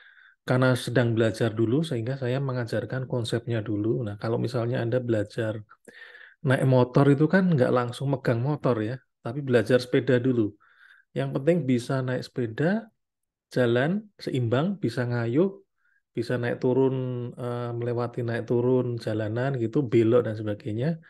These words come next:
Baru berpindah ke yang lebih kompleks, yaitu motor ya, sepeda motor. Sepeda motor saja mungkin ada yang matic, ada yang, eh, manual ya. Nah, seperti itu. Jadi ada tahapan-tahapannya.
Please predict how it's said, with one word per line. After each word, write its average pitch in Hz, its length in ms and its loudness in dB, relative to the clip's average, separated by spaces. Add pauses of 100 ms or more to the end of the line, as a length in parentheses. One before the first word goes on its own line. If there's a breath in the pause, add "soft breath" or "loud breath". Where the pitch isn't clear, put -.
(480 loud breath)
Baru 120 240 4
berpindah 131 480 4
ke 143 80 2
yang 139 160 4
lebih 123 160 4
kompleks, 123 560 0
yaitu 139 480 0
motor 127 560 -2
ya, 101 80 -6
sepeda 110 320 -6
motor. 113 480 -2 (880 loud breath)
Sepeda 110 320 -4
motor 107 400 2
saja 127 320 4
mungkin 143 560 0 (160)
ada 110 240 -4
yang 107 160 -2
matic, 160 400 -2
ada 117 160 -2
yang, 107 480 -4
eh, 110 160 -6
manual 147 640 4
ya. 147 240 0 (240)
Nah, 110 240 -8
seperti 107 400 0
itu. - 80 -4
Jadi 107 240 2
ada 123 240 2
tahapan-tahapannya. 104 1040 -2